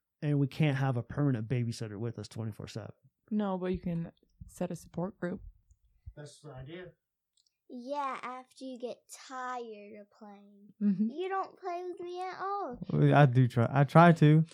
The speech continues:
Speaker 3: You push me on the swing once, and then you say, "I'm tired. I'm gonna go sit over there."
Speaker 2: <laughs>
Speaker 4: Yeah, I don't have a lot of energy nowadays.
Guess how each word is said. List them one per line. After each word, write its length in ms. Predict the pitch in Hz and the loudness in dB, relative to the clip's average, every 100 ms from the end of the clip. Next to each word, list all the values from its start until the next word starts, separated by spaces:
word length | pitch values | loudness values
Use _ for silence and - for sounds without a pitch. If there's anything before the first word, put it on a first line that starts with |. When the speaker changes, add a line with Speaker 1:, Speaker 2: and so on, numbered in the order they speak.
| _ | _
Speaker 3:
You 180 | 262 320 | -8 -8
push 340 | 285 330 349 | -4 -4 -4
me 80 | 370 349 | -6 -8
on 120 | 330 | -8
the 60 | 294 | -10
swing 380 | - 311 285 | -12 -10 -8
once, 360 | 269 277 269 247 | -6 -6 -6 -8
and 140 | 262 | -10
then 140 | 254 247 | -8 -8
you 60 | 247 | -4
say, 280 | 240 220 226 - _ _ | -2 -2 -6 -14 _ _
"I'm 280 | 247 339 330 | -8 -6 -6
tired. 500 | 269 262 240 247 233 | -8 -4 -4 -4 -6
I'm 180 | 220 269 | -8 -8
gonna 180 | 320 302 | -6 -6
go 120 | 233 | -6
sit 420 | 233 - - 247 247 | -8 -14 -10 -8 -6
over 300 | 233 220 214 | -8 -8 -12
there." 920 | 208 214 214 208 175 165 170 185 - | -10 -10 -8 -4 -2 -2 -2 0 4
Speaker 2:
<laughs> 20 | |
Speaker 4:
Yeah, 180 | 131 123 | 8 10
I 60 | 135 | 10
don't 120 | 147 | 8
have 180 | 147 135 | 6 6
a 40 | |
lot 160 | 135 131 | 4 6
of 60 | |
energy 340 | 127 147 120 113 | 4 4 6 6
nowadays. 560 | 113 110 113 110 113 | 6 6 6 4 2